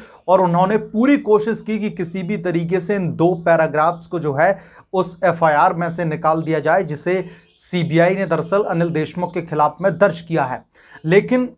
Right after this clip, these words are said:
कोर्ट ने सीधे तौर पर अब सीबीआई को आदेश दे दिए हैं कि अनिल देशमुख के मामले में जो इन्वेस्टिगेशन चल रही है उसे आगे बढ़ाया जाए और इसके साथ-साथ जो ट्रांसफर पोस्टिंग का मामला निकलकर सामने आया है, जिसे लेकर उद्धव ठाकरे की सरकार बौखलाई हुई थी,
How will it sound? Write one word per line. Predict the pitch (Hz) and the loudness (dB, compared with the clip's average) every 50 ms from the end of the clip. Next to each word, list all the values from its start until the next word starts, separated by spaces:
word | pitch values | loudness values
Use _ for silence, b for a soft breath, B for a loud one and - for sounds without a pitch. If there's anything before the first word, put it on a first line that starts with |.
| _ _ _ | _ _ _
कोर्ट | - 190 233 247 240 - 220 | 2 2 2 2 2 0 -2
ने | 226 214 | 0 0
सीधे | 220 - 190 185 165 208 214 | -2 -4 -4 0 2 2 2
तौर | 214 185 185 185 | 4 2 0 2
पर | 175 - 202 196 | 2 2 2 2
अब | 180 - | 0 -2
सीबीआई | - - 175 165 135 175 180 202 | -4 -4 -4 0 0 2 0 0
को | - - 190 | 2 2 2
आदेश | 170 170 165 175 185 165 | 2 4 2 0 -2 -2
दे | 143 170 170 170 | 0 -2 -2 0
दिए | 170 165 175 180 | 0 -2 -2 -2
हैं | 160 175 208 220 B B B B B - | 0 -2 -2 -4 B B B B B -6
कि | 202 220 | -4 -2
अनिल | - 196 175 185 208 175 | 0 2 2 2 0 0
देशमुख | 156 170 170 165 170 202 214 214 214 | 2 2 2 0 0 -2 -2 -2 0
के | - 220 | -2 0
मामले | 202 180 170 170 180 190 208 | 2 2 2 2 2 0 0
में | 202 208 202 | 0 0 0
जो | 196 196 | 0 0
इन्वेस्टिगेशन | 170 160 165 160 165 - 175 147 160 165 165 202 208 190 | 0 0 -2 -2 -2 -4 -4 -2 -2 -2 -2 -2 -6 -4
चल | 165 175 170 165 | -2 -2 0 2
रही | 170 170 170 180 202 | 2 2 2 2 2
है | 214 202 | 0 0
उसे | 180 165 170 185 175 | 0 -2 -2 0 2
आगे | 151 151 156 180 208 | 2 2 2 0 2
बढ़ाया | 190 190 170 160 175 | 4 4 6 6 4
जाए | 175 170 175 196 226 233 B B B B B | 4 4 4 4 4 2 B B B B B
और | 175 170 | 0 0
इसके | 185 170 - - 220 202 | 0 0 -2 0 0 0
साथ-साथ | - - 175 170 175 175 - 214 214 214 | 0 2 2 2 2 2 2 2 2 2
जो | 190 202 202 | 2 0 -2
ट्रांसफर | 208 - 190 175 175 175 165 170 170 214 196 | -2 0 0 0 0 0 -2 -2 -2 -2 -2
पोस्टिंग | - 185 185 175 - - 208 202 175 | -2 -2 -4 -4 -4 -6 -6 -4 -2
का | 190 175 | -2 0
मामला | 165 160 170 175 190 185 | 2 2 2 2 2 0
निकलकर | 170 170 175 170 170 175 185 - | 0 0 -4 -4 -2 -4 -6 -4
सामने | 165 180 170 170 175 175 | -2 -2 -2 -2 0 2
आया | 170 165 170 185 | 2 4 4 4
है, | 185 160 | 2 0
जिसे | 160 151 - 175 165 | -2 -6 -4 -2 -2
लेकर | 165 170 170 175 196 | -2 -2 0 0 -2
उद्धव | 180 165 139 170 165 165 | -2 -2 -2 -2 -4 -2
ठाकरे | 170 - 160 160 160 180 180 180 | 0 0 0 0 0 -2 -4 -4
की | 175 175 | -4 -4
सरकार | 165 - 165 151 165 - 170 175 165 | -2 -2 -2 -2 0 0 0 0 0
बौखलाई | 135 135 156 156 - 175 190 220 226 | 2 0 -2 0 2 2 4 4 4
हुई | 220 185 180 170 | 2 0 -2 -2
थी, | 170 196 220 233 | -2 -2 -4 -4